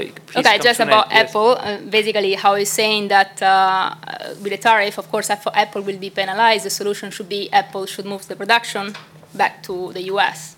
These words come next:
Speaker 2: So it's
Speaker 1: Okay.
Speaker 2: a, the final argument here is really to change completely, uh, the supply
Speaker 1: The,
Speaker 2: chain,
Speaker 1: the supply
Speaker 2: uh, out
Speaker 1: chain,
Speaker 2: of
Speaker 1: yeah.
Speaker 2: China.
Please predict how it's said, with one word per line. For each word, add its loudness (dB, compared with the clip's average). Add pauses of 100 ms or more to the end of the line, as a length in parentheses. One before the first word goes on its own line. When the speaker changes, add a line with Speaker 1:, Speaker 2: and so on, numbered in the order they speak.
(180)
Speaker 2:
So -6
it's -4
Speaker 1:
Okay. 2
Speaker 2:
a, 0 (400)
the -8
final 2
argument -2
here -2
is -6
really -8
to -20
change 0
completely, -6 (180)
uh, -4
the -10
supply -4
Speaker 1:
The, -8
Speaker 2:
chain, -6
Speaker 1:
the -10
supply -6
Speaker 2:
uh, -2
out 4
Speaker 1:
chain, 0
Speaker 2:
of -8
Speaker 1:
yeah. -2
Speaker 2:
China. -6